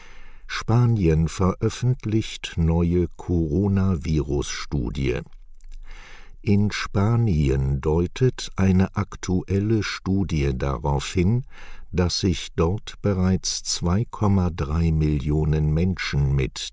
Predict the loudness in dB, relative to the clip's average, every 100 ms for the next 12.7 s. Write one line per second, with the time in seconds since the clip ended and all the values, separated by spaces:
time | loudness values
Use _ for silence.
0 | 0 0 2 0 0 -2 -2 -4 -4 -2
1 | -2 0 -2 -2 -2 -2 0 0 2 0
2 | -2 -4 -4 -2 -2 -4 -6 -6 -4 -4
3 | -4 -4 -2 0 2 0 -2 -2 -2 0
4 | 0 -2 -4 -12 -14 -14 -16 -16 -18 -6
5 | 0 2 0 0 2 2 2 2 2 2
6 | 0 4 4 4 2 4 2 4 4 4
7 | 2 0 -2 -2 -2 -2 -2 0 0 0
8 | 0 0 0 0 0 0 0 0 0 -6
9 | -16 -16 -18 -18 -12 -12 -14 -6 -2 0
10 | -2 -6 -4 -4 -2 -2 -2 0 2 4
11 | 2 0 0 2 2 2 0 0 2 0
12 | 0 -2 -4 -4 0 0